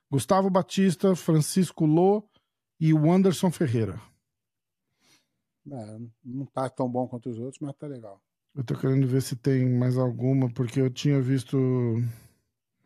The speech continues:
Speaker 1: É, eles não postaram mais nada, não.
Speaker 2: Vamos esperar que já
Speaker 1: <clears throat>
Speaker 2: vai.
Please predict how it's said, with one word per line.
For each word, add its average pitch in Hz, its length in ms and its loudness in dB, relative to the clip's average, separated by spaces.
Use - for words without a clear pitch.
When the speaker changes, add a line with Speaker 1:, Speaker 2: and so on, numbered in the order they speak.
Speaker 1:
É, 135 220 2
eles 135 120 0
não 143 120 2
postaram 147 380 0
mais 156 160 0
nada, 120 300 -2
não. 107 300 -2
Speaker 2:
Vamos 143 180 -10
esperar 127 320 -8
que 139 200 0
já 117 120 0
Speaker 1:
<clears throat> 101 60 -4
Speaker 2:
vai. 117 280 -10